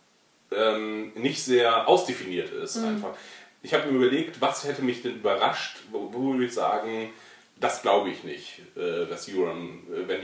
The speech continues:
Speaker 1: Euron was gemacht hätte. Und mir ist kein Szenario eingefallen, wo ich gesagt hätte, das hätte ich auf gar keinen Fall geglaubt. Wenn er gesagt hätte, das ist mir egal, der Walker, das ist nur einer,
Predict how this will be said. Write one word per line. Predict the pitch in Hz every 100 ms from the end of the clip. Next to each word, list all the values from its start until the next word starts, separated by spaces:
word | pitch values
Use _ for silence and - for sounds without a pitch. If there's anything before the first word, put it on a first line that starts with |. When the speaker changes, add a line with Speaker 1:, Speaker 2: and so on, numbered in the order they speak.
| 92
Speaker 1:
Euron | 87 87
was | 80
gemacht | 92 82
hätte. | 113 107
Und | 107 110 120
mir | 117
ist | 117 -
kein | - 147 156
Szenario | - 131 110 135 139 127
eingefallen, | - 117 127 - 113 113
wo |
ich | 107
gesagt | 107 104
hätte, | 101 92
das | -
hätte | - 87 -
ich | -
auf | -
gar | 107 -
keinen | 110
Fall | 104 95
geglaubt. | 92 90 78 - - - - -
Wenn | 110
er | 113
gesagt | 113 117 143
hätte, | 131 131 123 123 - - -
das | 104 -
ist | 110
mir | 95
egal, | 90 139 139
der | 107 98
Walker, | 107 110 117 98
das | 92 -
ist | -
nur | 110 98
einer, | 139 151 147 147